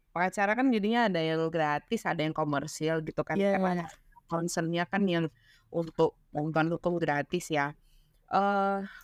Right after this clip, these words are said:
Speaker 1: kalau di Kalimantan Timur itu ada, ada perda yang mengatur. Jadi Perda Nomor lima Tahun dua ribu sembilan belas tentang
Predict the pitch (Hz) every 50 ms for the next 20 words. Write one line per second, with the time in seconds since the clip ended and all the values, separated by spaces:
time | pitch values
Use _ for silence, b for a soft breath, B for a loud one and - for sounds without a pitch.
0 | B B 175 170 175 185 180 - 185 190 208 208 202 202 202 202 190 - 185 185
1 | 185 190 185 185 196 190 190 196 190 208 196 190 190 185 190 196 - _ - 262
2 | 269 277 285 269 - - - 165 165 165 160 170 160 165 165 165 165 170 170 -
3 | _ _ _ _ _ _ _ _ _ - - 190 185 185 185 202 196 196 196 196
4 | 196 196 196 190 - - - _ _ - 190 190 190 185 185 180 175 170 165 165
5 | 160 156 156 151 143 135 _ - 151 147 147 - 143 - _ _ - - 123 143
6 | 151 160 160 156 - - 156 156 156 156 151 160 160 156 156 156 156 156 175 175
7 | - - 151 147 147 147 147 147 - 151 156 - - 170 156 151 156 160 170 -
8 | 170 160 156 165 180 180